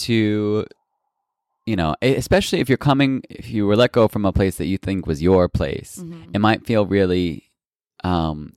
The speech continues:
Speaker 1: easy to wanna be picky.
Speaker 2: Yeah.
Speaker 1: Um, but if you limit your options,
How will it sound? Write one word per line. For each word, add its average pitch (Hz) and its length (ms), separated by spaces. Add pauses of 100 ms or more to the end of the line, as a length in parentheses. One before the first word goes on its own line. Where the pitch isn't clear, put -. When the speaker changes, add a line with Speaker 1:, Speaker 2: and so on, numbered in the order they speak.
Speaker 1:
easy 82 680 (560)
to 90 120
wanna 85 280
be 85 120
picky. - 480 (120)
Speaker 2:
Yeah. 180 220 (120)
Speaker 1:
Um, 85 640 (140)
but 139 300 (460)
if 113 180
you 117 80
limit 160 240
your 104 120
options, 101 880